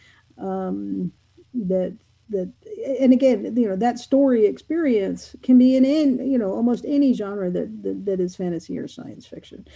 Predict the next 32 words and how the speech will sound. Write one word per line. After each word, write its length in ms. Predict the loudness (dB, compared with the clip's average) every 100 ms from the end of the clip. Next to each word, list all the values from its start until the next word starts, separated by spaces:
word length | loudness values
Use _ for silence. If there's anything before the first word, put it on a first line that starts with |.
| -20 _ -10
um, 380 | -8 -6 -8
from 240 | -10 -14 -10
time 320 | -2 2 2
travel 520 | 2 -4 0 0 0
to 120 | -4
alternate 400 | -12 -16 -18 -12
history 680 | 0 0 0 -2 -2 -2 -4
to 100 | -8
space 400 | -8 0 2 2
opera 420 | -2 -6 -6 -8
to 100 | -8 -8
urban 320 | -6 -6 -8
fantasy 760 | -2 2 2 0 -4 -4 -2
to 80 | -6 -8
epic 280 | -6 -4 -4
fantasy. 640 | -4 -6 -6 -6 -8 -8 -10 _ -20 _ _ -12
Um, 680 | -8 -6 -6 -6 -6 -8 -12
it's, 420 | -8 -8 -8 -16 -10
it, 160 | -6
it, 380 | -6 -6 -6 -4
it 80 | 2
doesn't 260 | 4 4
have 140 | 0 -2
to 80 | -4
do 260 | 0 0
with 180 | 2 -2
genre. 640 | -2 -6 -4 -2 0 2 0 -2
It 100 | -6
has 180 | -4 -4
to 100 | -8
do 300 | -2 0 0
with, 380 | -2 -4 -4